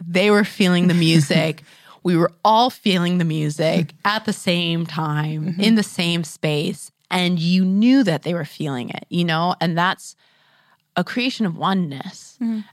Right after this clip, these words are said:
Speaker 1: and connection. And that, that's what it is to be human, is to
Speaker 2: Mm.
Speaker 1: connect. And I think that's what I'm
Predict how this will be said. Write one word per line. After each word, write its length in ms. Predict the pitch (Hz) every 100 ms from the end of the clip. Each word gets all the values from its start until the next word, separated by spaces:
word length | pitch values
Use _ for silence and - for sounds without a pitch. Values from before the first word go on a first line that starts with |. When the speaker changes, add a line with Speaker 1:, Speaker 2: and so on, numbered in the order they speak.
| -
Speaker 1:
and 240 | 160 156
connection. 760 | - 165 185 - - - - - -
And 120 | 180
that, 200 | 214 247 _ _
that's 340 | 147 170 - 190
what 140 | 175
it 100 | 170
is 160 | 175 -
to 100 | 170
be 80 |
human, 560 | 147 - 160 147 - - 202 190
is 120 | 190
to 120 | 196
Speaker 2:
Mm. 40 | -
Speaker 1:
connect. 560 | 160 156 - - - _ _ _ _ _ -
And 480 | 160 156 156 151 - _ _ _ _ _
I 60 | 170
think 360 | - 208 196
that's 380 | 175 160 - - -
what 200 | 160
I'm 120 | 151